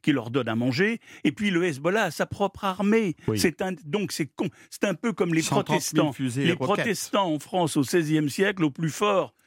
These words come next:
Speaker 1: lorsqu'ils possédaient une véritable armée, des ports, et cetera. C'est ça le Hezbollah au Liban.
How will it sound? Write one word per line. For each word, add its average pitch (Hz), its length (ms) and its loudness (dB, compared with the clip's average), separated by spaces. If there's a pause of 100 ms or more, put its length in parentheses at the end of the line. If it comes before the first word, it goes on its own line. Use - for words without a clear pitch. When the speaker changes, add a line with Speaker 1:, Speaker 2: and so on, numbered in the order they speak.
(160)
Speaker 1:
lorsqu'ils 165 360 -2
possédaient 175 500 0
une 156 140 0
véritable 147 500 0
armée, 156 340 -2
des 151 160 2
ports, 170 380 -2
et 147 100 -6
cetera. 143 400 -4 (160)
C'est 202 140 0
ça 220 200 0
le 170 140 -2
Hezbollah 135 420 0
au 127 60 -4
Liban. 120 340 -2